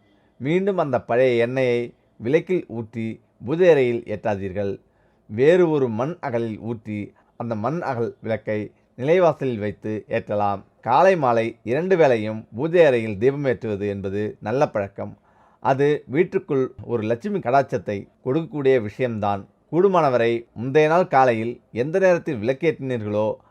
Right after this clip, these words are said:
அடுத்த நாள் காலையும் அதே நேரத்தில் விளக்கேற்ற வேண்டும். அதாவது, தினந்தோறும் தொடர்ந்து ஒரே நேரத்தில் விளக்கேற்றுவதை கடைபிடித்து வர வேண்டும். இன்று காலை ஆறு மணிக்கு விளக்கேற்றுவது,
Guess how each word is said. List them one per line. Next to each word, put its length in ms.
அடுத்த 380
நாள் 180
காலையும் 540
அதே 280
நேரத்தில் 640
விளக்கேற்ற 460
வேண்டும். 380
அதாவது, 600
தினந்தோறும் 600
தொடர்ந்து 420
ஒரே 240
நேரத்தில் 420
விளக்கேற்றுவதை 800
கடைபிடித்து 480
வர 160
வேண்டும். 440
இன்று 340
காலை 460
ஆறு 280
மணிக்கு 320
விளக்கேற்றுவது, 840